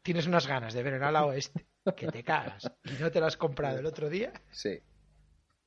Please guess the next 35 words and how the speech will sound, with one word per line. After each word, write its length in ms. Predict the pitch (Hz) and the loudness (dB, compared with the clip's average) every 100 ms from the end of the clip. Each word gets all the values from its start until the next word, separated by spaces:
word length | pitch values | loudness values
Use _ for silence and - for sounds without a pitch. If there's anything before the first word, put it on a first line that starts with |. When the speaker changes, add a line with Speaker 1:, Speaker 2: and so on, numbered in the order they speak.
| _ | _
Speaker 2:
En 80 | 123 | -10
Speaker 1:
Y 20 | |
Speaker 2:
serio. 220 | - 110 | -4 -4
Speaker 1:
estás 260 | 147 - 196 | -4 -6 -2
sacando 420 | 180 160 - 170 | -2 -2 -2 0
ahora 160 | 165 175 | 0 0
setenta 460 | - 139 165 160 160 | -6 -6 -2 0 0
euros 280 | 180 180 | -2 -6
para 380 | - 156 165 165 | -6 -6 -4 -6
esto. 220 | 170 - - - | -8 -12 -18 2
Speaker 2:
¿Sabes 240 | - 151 156 | 10 10 12
que 100 | 165 | 10
hay 220 | 156 143 | 10 8
en, 460 | 135 131 123 120 107 | 4 4 2 0 -2
en, 580 | 120 120 113 113 110 113 - - | 0 0 0 -4 -6 -10 -14 -10
en 320 | 113 110 113 | -8 -6 0
Gmail, 520 | 127 147 156 165 175 | 2 4 6 6 4
pero 360 | 151 113 107 - | 2 4 2 0
es 100 | - | -6
un 60 | 120 | 2
poco 140 | 127 | 4
tontería, 480 | 131 123 131 143 143 | 4 4 8 8 8
pero 160 | 117 | 6
hay 180 | 117 123 | 8 6
un, 880 | 127 131 131 131 131 131 127 127 123 | 6 6 6 6 6 4 2 -2 -4
uno 260 | - 127 127 | -4 0 2
de 60 | 127 | 2
estos 180 | 127 120 | 0 -2
que 60 | |
se 100 | 120 120 | 0 2
llaman 600 | 120 123 120 117 113 120 | 4 4 4 2 2 8
Labs 380 | 151 147 123 | 8 8 4
o 80 | 131 | 6
algo 160 | 127 123 | 8 6
así 260 | 123 175 | 6 4